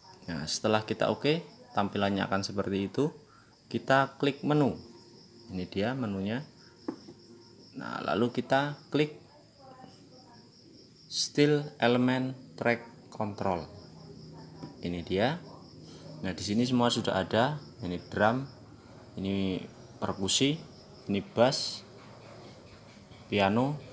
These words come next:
dan lain-lain di A C C satu sampai A C C lima. Caranya adalah, ini tadi yang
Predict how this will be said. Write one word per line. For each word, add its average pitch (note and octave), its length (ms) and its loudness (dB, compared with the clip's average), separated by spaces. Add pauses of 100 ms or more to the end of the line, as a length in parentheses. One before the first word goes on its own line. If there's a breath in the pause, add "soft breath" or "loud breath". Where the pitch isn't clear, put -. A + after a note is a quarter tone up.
(160)
dan F2+ 320 0 (1400)
lain-lain F#2 560 4
di G2 80 0
A G2+ 80 -2
C F#2+ 160 -2
C F#2+ 80 -2
satu F#2+ 320 -2
sampai G#2 320 -2
A G2 80 -2
C F#2+ 160 -6
C F#2 80 -2
lima. G2 400 0 (1800)
Caranya C3+ 400 2
adalah, A2+ 480 0
ini A2+ 160 2
tadi A2 320 2
yang A2+ 320 0